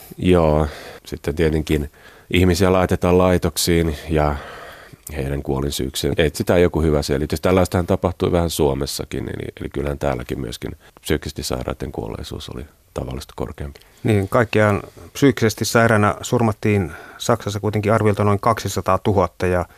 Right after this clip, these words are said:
Speaker 2: heidän joukossaan oli terveitä henkilöitä ja yleensä juutalaisia.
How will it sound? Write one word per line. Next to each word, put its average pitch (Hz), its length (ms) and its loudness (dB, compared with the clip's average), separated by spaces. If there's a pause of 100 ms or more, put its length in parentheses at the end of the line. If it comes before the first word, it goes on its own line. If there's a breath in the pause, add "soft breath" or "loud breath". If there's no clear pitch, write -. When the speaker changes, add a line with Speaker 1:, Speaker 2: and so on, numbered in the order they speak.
(360 loud breath)
Speaker 2:
heidän 104 200 4
joukossaan 101 500 2
oli 101 220 0 (480 loud breath)
terveitä 107 300 2
henkilöitä 104 520 4
ja 101 60 6
yleensä 104 260 4
juutalaisia. 85 760 2